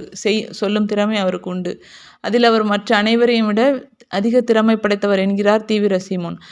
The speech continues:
"அவரிடம் எனக்கு பிடித்தது அவருடைய நேர்மைதான்," என்கிறார் எண்டோரை சேர்ந்த மனிதர். "அவருடைய விடாமுயற்சி," என்று சேர்த்து சொல்கிறார் மத்தேயு. மேலும் அவருடைய தாழ்ச்சி, நாம் தலைவராக இருப்பது பற்றி அவர் பெருமை பாராட்டுவதில்லை. "மற்ற சகலரையும் விட அவர் அதிகம் உழைக்கிறார்.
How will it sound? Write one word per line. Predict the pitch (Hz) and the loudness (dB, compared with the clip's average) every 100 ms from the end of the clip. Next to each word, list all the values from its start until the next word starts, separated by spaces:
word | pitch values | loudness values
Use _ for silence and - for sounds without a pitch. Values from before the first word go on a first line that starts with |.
| - - | -20 -2
"அவரிடம் | 208 226 247 226 | 2 4 4 4
எனக்கு | 214 208 208 | 2 0 -2
பிடித்தது | 208 220 233 247 240 | -2 -2 0 2 4
அவருடைய | 226 202 202 190 | 4 2 0 0
நேர்மைதான்," | 185 202 214 214 208 202 | 2 2 2 0 0 2
என்கிறார் | 190 190 202 208 | 2 2 4 4
எண்டோரை | 196 202 208 208 | 2 2 2 2
சேர்ந்த | 202 202 180 180 - - | 0 -2 -2 -4 -10 -12
மனிதர். | 165 175 165 - _ _ _ _ 190 | -10 -8 -8 -10 _ _ _ _ 0
"அவருடைய | 208 220 208 | 4 4 4
விடாமுயற்சி," | 190 196 247 247 233 226 196 | 2 2 4 4 2 -2 -4
என்று | 185 185 | -2 -2
சேர்த்து | 185 196 208 208 226 | 0 0 0 -2 -2
சொல்கிறார் | 202 196 190 196 247 - - _ _ | 0 0 0 2 0 -4 -20 _ _
மத்தேயு. | 190 185 202 190 165 - | -4 0 2 2 0 -6
மேலும் | 165 190 226 240 | -4 2 4 4
அவருடைய | 220 196 190 185 180 | 4 4 2 0 0
தாழ்ச்சி, | 160 185 226 220 202 - | 0 2 0 -2 -8 -6
நாம் | 185 180 | -6 -6
தலைவராக | 175 180 208 220 220 226 | -2 -2 2 2 2 4
இருப்பது | 214 220 214 214 | 2 2 2 0
பற்றி | 214 208 240 | 0 -2 0
அவர் | 220 185 | 0 0
பெருமை | 185 185 208 220 | -2 -2 -2 0
பாராட்டுவதில்லை. | 196 180 180 180 175 165 160 156 - - - | 0 0 -2 -6 -8 -8 -8 -10 -16 -20 -12
"மற்ற | - 214 226 220 | -6 0 0 2
சகலரையும் | 202 196 233 240 240 240 | 4 4 4 4 4 4
விட | 220 208 233 | 2 4 4
அவர் | 214 196 | 2 2
அதிகம் | 180 180 202 214 196 | 0 -2 -2 0 0
உழைக்கிறார். | 180 180 175 165 | 0 -2 -6 -6